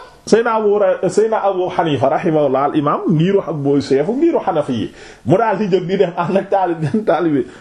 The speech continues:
euh, euh, biñ génn mu ne, "De toute façon, Al-Amash moom masula sangu janaaba, te masula woor." Léegi masula <laughs> ta-, beneen taalibe bi, bi, taalibe bi àndoon ak imam Abu Hanifa, bi,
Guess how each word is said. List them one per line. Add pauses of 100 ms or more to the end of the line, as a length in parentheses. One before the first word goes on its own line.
(360)
euh,
euh,
biñ
génn
mu
ne,
"De
toute
façon,
Al-Amash
moom
masula
sangu
janaaba,
te
masula
woor."
Léegi
masula
<laughs>
ta-,
beneen
taalibe
bi,
bi,
taalibe
bi
àndoon
ak
imam
Abu (440)
Hanifa, (340)
bi,